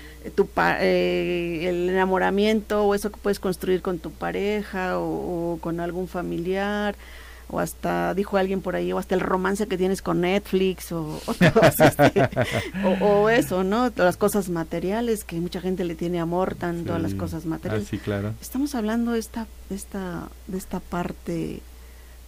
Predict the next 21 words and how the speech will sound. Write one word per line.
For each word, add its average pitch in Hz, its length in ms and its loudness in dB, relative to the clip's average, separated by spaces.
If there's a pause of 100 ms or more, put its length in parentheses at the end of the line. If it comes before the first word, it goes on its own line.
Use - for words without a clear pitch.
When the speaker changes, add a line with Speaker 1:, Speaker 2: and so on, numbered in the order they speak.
(120)
Speaker 1:
trascendental, 160 1040 -2
¿no? 165 80 2
Esta 165 200 -6
parte 165 320 -10
espiritual, 170 1000 -6
este, - 420 -10
este 180 320 -4
amor 175 880 -2 (280)
que 175 100 -6
va 190 160 -2
más 208 320 -2
allá 180 400 -4
de 175 140 -4
lo, 156 300 -6 (920)
de 185 120 -4
la, 165 100 -4
hasta 180 200 -8
de 165 60 -4
lo 170 100 -4
terrenal, 156 640 -4
¿no? 185 380 -12